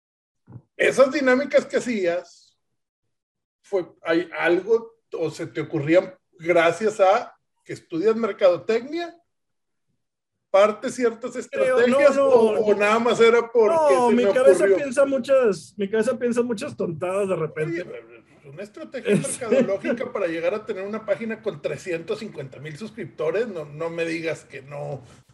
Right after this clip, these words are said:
Speaker 1: tiene
Speaker 2: No,
Speaker 1: que
Speaker 2: es
Speaker 1: ver
Speaker 2: que,
Speaker 1: con
Speaker 2: no, pero es que, ¿sabes qué? Era, era eso, era, era la intención que, que teníamos, porque, eh, aparte de que aquí en la tienda era de que venían y tengo un bingo, ¿no? Y dale vuelta al bingo y te llevas un premio.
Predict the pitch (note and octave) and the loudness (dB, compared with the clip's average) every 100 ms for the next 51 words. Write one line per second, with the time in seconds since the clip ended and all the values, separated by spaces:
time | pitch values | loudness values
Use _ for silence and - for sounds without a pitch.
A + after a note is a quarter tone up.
0 | - D#3+ D#3+ D#3 C4 C#4+ A#3+ D#3+ - - | -2 -2 0 4 4 6 4 2 -2 0
1 | B3+ C#4 B3 C4 F4+ F4 E4+ - C4+ A#3 | 4 4 2 0 -2 -4 -6 -6 0 2
2 | C4+ A#3+ B3 C#4+ B3 B3 G3+ G3+ B3 G#3+ | 4 4 4 4 2 0 0 0 -2 -2
3 | A#3+ B3+ G#3+ D#3+ _ D3+ F#3 G3+ G3+ _ | -2 -2 -4 -6 _ -10 -6 -6 -8 _
4 | _ _ _ A3+ A3 E3 E3+ D#3 D#3 E3+ | _ _ _ 0 0 0 -6 -2 0 0
5 | F#3 C#3 A#2+ - D3 C#3 D#3 D3 C#3+ C3+ | -2 -4 -8 -8 -8 -4 2 4 4 0
6 | _ _ _ _ E3+ E3 F3+ E3 G3 G3+ | _ _ _ _ -6 -6 -4 -2 0 0
7 | C4+ A3+ F#3 E3 G#3 A3+ G#3+ G3 F#3+ G3 | -2 -2 -2 -2 -2 -2 0 -2 0 -2
8 | F#3 F#3+ F#3+ _ _ D#3 D3 E3 E3 G3 | -2 -4 -10 _ _ -8 -4 -2 -2 0
9 | B3 C#4+ C4+ G3+ E3+ F#3 F#3 G#3 G#3+ F#3+ | 0 -2 -2 -2 -2 -4 -2 -2 -2 -2
10 | E3+ C#3 C3 F3 F3 F#3 A3 A3+ A3 A3+ | -4 -6 -8 -8 -6 -4 -2 -2 -4 -6
11 | G#3+ A3+ A#3+ B3 A#3+ F3 F3+ F#3 F#3 E3+ | -6 -4 -4 -6 -6 -4 -2 -4 -8 -8
12 | D3 D3 C3 G#2 | -6 -6 -8 -12